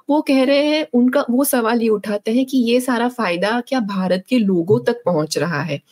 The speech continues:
तो ये उनका एक सवाल रहता है उसके ऊपर। और वो बोल रहे हैं कि भारत में, हाँ, हमें ये जो बढ़ा हुआ है ट्रेड की, इतना सारा सामान अब रॉ मटेरियल जो भारत से बाहर जा रहा है, तो उसमें बस लेबर का हमें,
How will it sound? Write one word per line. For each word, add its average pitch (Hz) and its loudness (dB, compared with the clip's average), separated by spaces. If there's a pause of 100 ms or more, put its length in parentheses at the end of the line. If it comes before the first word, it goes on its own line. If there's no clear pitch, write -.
(400)
तो 247 4
ये 233 4
उनका 233 4
एक 190 0
सवाल 160 0
रहता 147 -4
है 165 -4
उसके 151 -4
ऊपर। 226 -2 (340)
और 277 2
वो 330 2
बोल 302 2
रहे 311 2
हैं 339 -2
कि 427 2 (260)
भारत 233 0
में, 339 0
हाँ, 294 2
हमें 214 4
ये 254 4
जो 262 2
बढ़ा 208 2
हुआ 247 4
है 240 2
ट्रेड 185 -2
की, 226 -4
इतना 220 0
सारा 214 0
सामान 190 0
अब 190 0
रॉ 185 2
मटेरियल 196 0
जो 190 -2
भारत 175 0
से 196 0
बाहर 175 -2
जा 165 -2
रहा 156 -6
है, 247 -2 (340)
तो 349 0
उसमें 330 0
बस 415 0
लेबर 226 4
का 311 0
हमें, 254 4